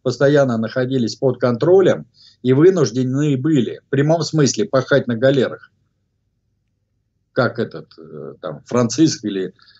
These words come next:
то-, как раб, как раб на галерах, да, или как Франциск там, вот. То есть у людей, естественно, происходит вот, ну, естественно, как бы отторжение вот этих вот.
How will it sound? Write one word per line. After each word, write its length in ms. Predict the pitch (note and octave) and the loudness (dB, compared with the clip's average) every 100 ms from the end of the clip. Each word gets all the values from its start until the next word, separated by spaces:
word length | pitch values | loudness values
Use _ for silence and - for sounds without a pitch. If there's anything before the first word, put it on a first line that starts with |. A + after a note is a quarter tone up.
| _ _ - | _ _ -6
то-, 120 | G#2+ | -4
как 220 | - C3+ | -2 0
раб, 280 | D#3 B2+ - | 2 0 -2
как 180 | C#3 C#3+ | -4 0
раб 240 | D#3+ A2 | 0 -2
на 100 | G#2 F#2 | -6 -8
галерах, 440 | A2+ A2+ E2 D#2+ | -4 -4 -8 -10
да, 220 | F2 C3 | -4 -2
или 120 | G#2+ G2+ | -2 -6
как 220 | A#2 - | -8 -6
Франциск 480 | B2+ C3 C3+ D3 - | -6 -6 -4 -8 -6
там, 240 | G#2 F#2 - _ _ _ _ _ - | -8 -8 -12 _ _ _ _ _ -8
вот. 300 | G#2+ F2 - _ _ _ _ _ _ - | -4 -4 -8 _ _ _ _ _ _ 0
То 100 | D3+ | 2
есть 140 | - | 4
у 60 | D3 | 4
людей, 340 | D3 D3+ G3+ | 4 4 4
естественно, 840 | D#3+ - - F3 D#3+ D#3 D3 C#3+ A#2+ _ _ _ - | 4 0 2 2 2 -2 0 0 -4 _ _ _ 0
происходит 600 | B2+ C3+ - D#3 C#3 B2+ | 0 0 -2 0 0 0
вот, 240 | B2 A#2 | -4 -4
ну, 400 | C3 B2+ A2+ G2 D#2 F#2+ G2 G#2 | -4 -2 -4 -6 -14 -18 -16 -8
естественно, 580 | B2 A#2+ D3 D3+ C#3 | -4 -2 0 0 0
как 200 | A2+ C3 B2+ | 0 0 0
бы 80 | |
отторжение 640 | C3 - D3 C#3 D3+ C3+ G#2+ | -2 0 -2 0 0 0 -2
вот 180 | G#2 G#2 | -4 -6
этих 300 | - E2 - | -10 -14 -16
вот. 160 | D#2 | -18